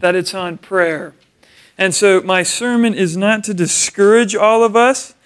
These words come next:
even though I think if I was to take a poll, we would all agree that we could be growing in our, in this area of spending more time in prayer.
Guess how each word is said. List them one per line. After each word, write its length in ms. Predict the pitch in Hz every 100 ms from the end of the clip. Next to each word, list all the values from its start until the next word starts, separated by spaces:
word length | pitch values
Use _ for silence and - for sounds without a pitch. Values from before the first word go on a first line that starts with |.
| _ _ _ _
even 340 | - 190 196 185
though 220 | 202 202
I 180 | 185 175
think 680 | 170 247 269 190 156 - _ _
if 200 | - 165
I 100 | 190
was 180 | 185 175
to 100 | -
take 260 | - 202 190
a 80 | 165
poll, 460 | - 208 208 190
we 120 | 165 185
would 160 | 175
all 380 | 175 185 202 208
agree 640 | 185 151 180 180 156 180 - _ _ _ _
that 200 | - 170
we 120 | 180 180
could 200 | 185 160
be 120 | 170
growing 840 | 147 165 175 196 214 202 180 160
in 160 | 147 160
our, 240 | 156 156 -
in 340 | 180 185 170
this 240 | 180 175 -
area 440 | - 185 185 175 165
of 160 | - 165
spending 760 | - - - 190 185 165 151
more 220 | 151 160 156
time 480 | - 170 156 147 - _ - - -
in 220 | 170 160
prayer. 500 | 147 196 196 - 156